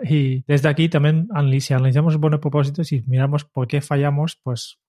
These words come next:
también podemos aprender algo, ¿no? Yo creo que, que tiene varios problemas. El primer problema es el tiempo que pasa entre el momento en que tú decides que quieres cambiar algo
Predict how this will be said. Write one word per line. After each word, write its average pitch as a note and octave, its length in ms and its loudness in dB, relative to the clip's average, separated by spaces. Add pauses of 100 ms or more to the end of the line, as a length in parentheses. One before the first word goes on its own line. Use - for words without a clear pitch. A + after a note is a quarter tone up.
(400)
también C#3 240 -2
podemos D3+ 400 2
aprender C#3 320 0
algo, C3 280 -2
¿no? C#3 120 0
Yo D3+ 120 4
creo F#3 160 2
que, D#3+ 280 2
que D3 140 -4
tiene D3+ 200 -2
varios C#3+ 300 -2
problemas. A#2+ 640 -4
El B2 60 -12
primer E3 240 4
problema F#3 420 2 (600)
es C#3 180 0
el C3+ 260 2
tiempo E3 260 0
que D#3 100 0
pasa D#3 260 -2
entre D3 140 -4
el C#3 60 0
momento D3+ 360 2
en D3 80 2
que C#3+ 100 0
tú F#3 180 0
decides F3 460 -2
que D3 120 -4
quieres D3 240 -4
cambiar C3 300 -2
algo F#3 400 2